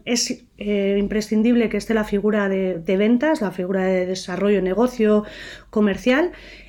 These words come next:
Eh, en empresas industriales más pequeñas puede que marketing no esté, pero, pero bueno, es comercial el que asume ese rol. Y luego, sin ninguna duda, aquella figura que se encargue de, de la optimización de los resultados de la empresa, ¿no? De la rentabilidad, que suele ser gerencia.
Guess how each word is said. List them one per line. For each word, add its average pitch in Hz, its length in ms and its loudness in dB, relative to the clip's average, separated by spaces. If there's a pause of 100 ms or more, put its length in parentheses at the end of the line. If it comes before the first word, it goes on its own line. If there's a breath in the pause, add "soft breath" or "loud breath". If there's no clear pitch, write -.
(160)
Eh, 208 280 2
en 208 100 4
empresas 240 480 2
industriales 240 400 4
más 226 160 0
pequeñas 226 340 0
puede 226 280 0
que 220 100 2
marketing 214 760 2
no 220 260 2
esté, 240 360 0
pero, 196 800 2
pero 202 160 2
bueno, 226 260 2
es 233 100 -2
comercial 226 460 2
el 196 100 2
que 202 60 -6
asume 220 360 -2
ese 220 200 -2
rol. 254 280 2 (500 loud breath)
Y 220 100 2
luego, 214 240 4
sin 233 200 0
ninguna 220 340 2
duda, 262 560 0
aquella 208 400 0
figura 214 400 2
que 233 100 -2
se 202 120 -2
encargue 190 440 0
de, 170 440 0 (340 loud breath)
de 190 180 2
la 185 160 2
optimización 185 580 0
de 226 120 4
los 214 120 4
resultados 202 560 0
de 180 60 -4
la 175 80 -2
empresa, 196 320 -2
¿no? 202 80 2
De 208 80 4
la 180 80 2
rentabilidad, 175 600 -2
que 226 100 -2
suele 208 240 2
ser 196 180 -2
gerencia. 185 680 -2